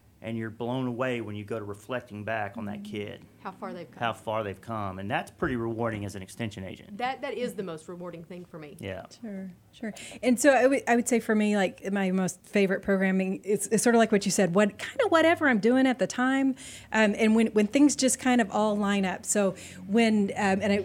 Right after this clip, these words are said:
Speaker 3: Katie and I were talking about this a little bit earlier th-, in the week when she was like, you know, "How do you decide what kind of programs you do?" Well, we, we've talked about how you have to find out what's important in your county.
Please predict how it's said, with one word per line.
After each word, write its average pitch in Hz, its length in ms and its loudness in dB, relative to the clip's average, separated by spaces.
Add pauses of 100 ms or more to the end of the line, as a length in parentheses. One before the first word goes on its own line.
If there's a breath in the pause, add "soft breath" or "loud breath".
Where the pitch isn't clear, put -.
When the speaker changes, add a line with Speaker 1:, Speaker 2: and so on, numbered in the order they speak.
(100)
Speaker 3:
Katie 240 240 4
and 220 80 4
I 202 120 4
were 196 80 4
talking 202 280 2
about 190 280 2
this 190 180 2
a 208 60 2
little 185 160 2
bit 185 180 4
earlier 220 420 4
th-, 180 140 0
in 190 120 0
the 185 100 0
week 180 240 0
when 190 100 0
she - 100 -4
was 202 120 -2
like, 208 160 -2
you 233 80 2
know, 233 80 2
"How 226 120 0
do 247 100 0
you 254 60 0
decide 208 440 -2
what 196 100 -6
kind 196 100 -6
of 185 80 -6
programs 190 440 -6
you 202 80 -4
do?" 277 280 4 (300 loud breath)
Well, 233 160 4 (180)
we, 226 240 0
we've 220 180 4
talked 240 240 0
about 220 180 2
how 202 160 0
you 202 200 2
have 202 140 -2
to 190 80 -2
find 196 300 0
out 185 260 -2
what's 196 260 0
important 190 340 -2
in 180 40 -2
your 175 80 -4
county. 170 400 -6